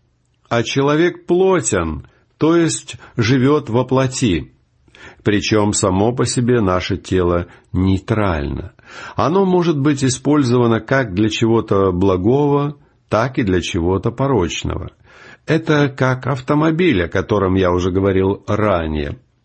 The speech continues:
Плотское начало человека — это его старый разум, дух и естество, которые живут во плоти и используют её так, что уже сама плоть оказывается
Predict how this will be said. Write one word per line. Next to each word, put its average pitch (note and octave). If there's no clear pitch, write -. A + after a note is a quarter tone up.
Плотское D#3
начало C3
человека — A2
это D#3+
его C3+
старый C3+
разум, C3
дух C3
и D#3
естество, A#2
которые A#2
живут G#2+
во F#2+
плоти D#3+
и D3+
используют D3+
её C3+
так, C#3
что A#2
уже A2+
сама A2+
плоть B2+
оказывается G2+